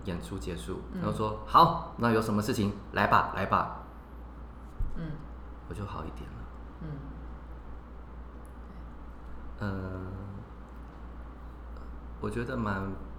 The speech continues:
Speaker 1: 不容易的，因为可能以前的我可能会要去，需要经历更长的一段时间去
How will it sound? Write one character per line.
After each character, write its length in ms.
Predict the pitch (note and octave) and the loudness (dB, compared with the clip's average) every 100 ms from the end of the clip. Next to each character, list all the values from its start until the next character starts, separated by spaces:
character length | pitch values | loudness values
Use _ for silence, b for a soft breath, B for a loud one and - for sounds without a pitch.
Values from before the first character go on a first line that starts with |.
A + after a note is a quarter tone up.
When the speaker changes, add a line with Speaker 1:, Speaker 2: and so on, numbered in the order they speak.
| - | -8
Speaker 1:
不 120 | - B2+ | -4 -2
容 280 | G2+ F#2 | 0 -2
易 60 | G2 F#2+ | -4 -6
的， 80 | - - - - | -6 -8 -8 -6
因 160 | G#2+ G#2+ | -4 -2
为 260 | G#2+ G#2+ G#2 - B B B - | -2 -2 -4 -6 B B B 0
可 60 | |
能 100 | G#2+ | 4
以 100 | A#2 | 4
前 160 | G#2 G2+ | 4 2
的 80 | G#2+ | 2
我 160 | G2 | 2
可 100 | F2 | 0
能 100 | F#2 | -2
会 100 | F2 | -2
要 60 | G2+ | -2
去， 80 | - - | -4 -8
需 220 | - A2+ | -4 -2
要 100 | G#2+ | 0
经 200 | A2 A2 | 0 0
历 80 | G#2+ | 0
更 220 | A#2+ G2+ | 0 0
长 220 | - F2 | -2 -4
的 60 | F2+ | -4
一 60 | |
段 160 | G2 G2 | -2 -2
时 160 | G2+ E2 | -4 -6
间 200 | F#2 F2 F2 | -4 -4 -6
去 420 | - - F2 E2 | -6 -4 -2 -2